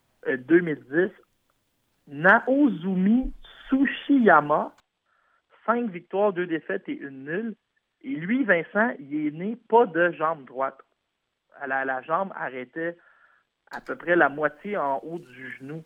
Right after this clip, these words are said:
Et dès l'âge de trois ans, il, il y a eu une prothèse qui était, euh, visiblement, euh, de bonne qualité.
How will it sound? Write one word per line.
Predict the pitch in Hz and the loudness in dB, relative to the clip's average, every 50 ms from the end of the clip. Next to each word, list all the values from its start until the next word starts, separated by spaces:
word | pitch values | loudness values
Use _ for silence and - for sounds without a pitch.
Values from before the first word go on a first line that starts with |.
| _ _ _ _ _ _ _ _ | _ _ _ _ _ _ _ _
Et | - 131 127 | -10 -6 2
dès | 135 185 202 214 | 6 6 8 8
l'âge | 220 220 233 233 220 220 | 8 8 8 6 4 2
de | 165 160 | 0 0
trois | - - - 147 151 147 135 131 147 | -2 -2 2 4 6 6 4 4 2
ans, | 165 180 208 220 226 _ - | 0 -2 -2 -2 -6 _ -16
il, | 135 127 131 - _ - | -20 -20 -20 -20 _ -18
il | - 127 | -12 -8
y | 127 | -6
a | 127 | -6
eu | 139 165 | -6 -6
une | 180 180 | -8 -10
prothèse | 165 - - 131 123 - 143 147 165 185 190 180 - _ | -10 -8 -6 -6 -4 0 0 0 2 0 -2 -6 -10 _
qui | - 127 | -18 -18
était, | 127 - - 139 139 147 147 - - - - 131 | -18 -12 -8 -4 -2 -2 -2 -4 -6 -12 -12 -10
euh, | 123 123 120 120 _ - | -10 -10 -10 -12 _ -20
visiblement, | 147 135 - 151 143 156 151 143 143 156 175 - - - _ - | -20 -20 -16 -6 2 4 4 6 6 6 4 4 2 -4 _ -6
euh, | 135 127 123 - | -6 -6 -2 0
de | 151 156 | 0 2
bonne | 151 165 196 214 233 220 | 2 2 2 2 0 -2
qualité. | - - 160 139 131 123 _ _ - 143 165 214 | -2 -4 -6 -6 -6 -12 _ _ -10 -10 -10 -10